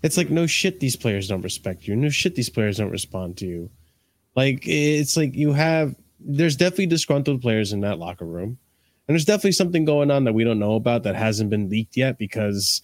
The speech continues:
it's, it's any day now. I'm waiting for that Matt Law tweet, that juicy Matt Law tweet that, "Oh, some players have come out and they're very disgruntled with Pochettino. And there's a group of players that also,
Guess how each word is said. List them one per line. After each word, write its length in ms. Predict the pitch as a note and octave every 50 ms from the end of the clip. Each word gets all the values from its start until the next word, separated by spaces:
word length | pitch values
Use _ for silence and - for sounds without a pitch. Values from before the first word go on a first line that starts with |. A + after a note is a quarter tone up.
| - - - - _ _
it's, 220 | C#3 D3+ C#3 - -
it's 280 | D3 C#3+ C3 - - - - - - - _ -
any 200 | E3+ G3 A3 G#3+
day 220 | E3+ F3+ E3+ D#3
now. 320 | C3+ A#2 G2 F2+ E2+ - A#2 -
I'm 200 | A#2+ C3+ C#3 D3
waiting 200 | D3+ D3+ D3+ C#3+
for 120 | - - C3+
that 140 | C3+ B2+ B2
Matt 300 | B2+ C3 C#3 C#3+ C#3 C3
Law 280 | C3+ C3+ C3 C3 B2 A#2+
tweet, 320 | - - A#2 G#2 F#2+ -
that 180 | - A#2+ A#2 G#2
juicy 540 | - C3 D3 E3 E3+ D3 - - E3+ E3
Matt 320 | D3+ D3 C#3 C#3 C#3+ C#3+ B2+
Law 340 | C3 B2+ C3 C3 C3 B2+ A#2+
tweet 440 | A#2 - - - A#2 A2 G#2 F#2+ - -
that, 240 | - G2 G2 F#2 F2+ - _ - - _ _
"Oh, 300 | - A#2+ A#2+ A#2 A2 G#2
some 240 | - - A2+ G#2 F2+
players 320 | - C3+ C3 B2 A#2 G#2 A2
have 120 | G#2+ G#2
come 240 | - - A#2 G#2+ A2
out 240 | A#2+ A#2+ A2 G2+ - - - - _
and 100 | - G2+
they're 60 | G#2
very 260 | F2+ C#3 D3 D3+ C#3 B2
disgruntled 580 | A2+ A#2+ - - - C3 C3+ B2 - A2+ G2+
with 240 | G#2 G#2 G#2 G2 -
Pochettino. 800 | - B2+ B2 - - G2 - - B2+ A#2+ G#2+ G#2 F#2+ F#2 F#2 F#2+
And 120 | F#2+ F#2 - - - - _
there's 160 | - A2 G#2
a 60 | G#2+ F2+
group 200 | - C#3 C3+ C3+
of 100 | A2+ -
players 300 | - C3+ B2 A#2 A2 G2+
that 80 | G#2
also, 480 | A2+ C#3+ C#3 B2+ - - A#2 G2+ F#2+